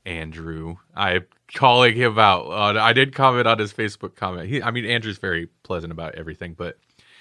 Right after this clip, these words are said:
some people put this super low in their ranking, and that kinda blows my mind 'cause I don't think it was that bad.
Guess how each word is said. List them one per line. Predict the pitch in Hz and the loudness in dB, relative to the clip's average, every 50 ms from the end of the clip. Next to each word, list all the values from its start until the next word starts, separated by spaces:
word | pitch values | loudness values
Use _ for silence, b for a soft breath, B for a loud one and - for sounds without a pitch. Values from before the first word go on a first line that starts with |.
| b b b b b | b b b b b
some | - - 160 175 165 | -2 0 0 0 0
people | - 202 208 196 170 | 0 -4 -2 -2 -4
put | - 175 151 | -2 -2 -4
this | - 127 107 107 98 | -4 -4 -6 -6 -10
super | - - - 147 147 - 156 127 | -12 -10 -8 -8 -4 -2 -2 0
low | 107 98 104 120 | 0 2 2 2
in | 131 113 | 0 0
their | 101 92 | -2 -2
ranking, | 85 87 104 131 - - 90 85 | -2 -2 -4 -4 -4 -4 -6 -6
and | 82 82 | -4 -4
that | 92 131 156 - | -2 -4 -4 -4
kinda | 190 170 139 | -4 -6 -4
blows | 113 107 110 101 - | -2 0 -2 0 0
my | 92 87 | -2 -2
mind | 87 90 - 95 87 | -2 -2 -2 -2 -4
'cause | - 101 110 | -6 -4 -4
I | 117 | -4
don't | 185 220 202 | -4 -4 -6
think | 220 165 | -6 -6
it | 170 135 | -4 -4
was | 120 101 | -2 2
that | 113 110 101 90 | 4 4 4 4
bad. | 87 95 92 90 85 82 82 | 2 0 0 0 0 -2 -6